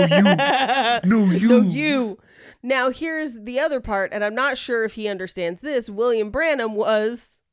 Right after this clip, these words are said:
Speaker 2: white. Uh, I don't
Speaker 1: Mm-hmm.
Speaker 2: know if he knows. Uh, I have not asked.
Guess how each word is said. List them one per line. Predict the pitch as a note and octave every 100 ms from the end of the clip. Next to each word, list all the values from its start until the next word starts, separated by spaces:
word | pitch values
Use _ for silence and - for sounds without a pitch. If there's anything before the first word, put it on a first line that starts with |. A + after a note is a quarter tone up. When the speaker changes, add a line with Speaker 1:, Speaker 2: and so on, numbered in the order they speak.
| _
Speaker 2:
white. | - B3+ C4+ F#3+ E3 _
Uh, | A#3+ A3 G#3+ G#3+
I | G#3 A#3+
don't | B3+ C4+
Speaker 1:
Mm-hmm. | B3+
Speaker 2:
know | C4
if | C4+
he | - C4
knows. | C4+ B3 D4 - - - - - -
Uh, | - G#3 G3+
I | G3+
have | G#3+
not | F#3+ E3+
asked. | A2+ C3+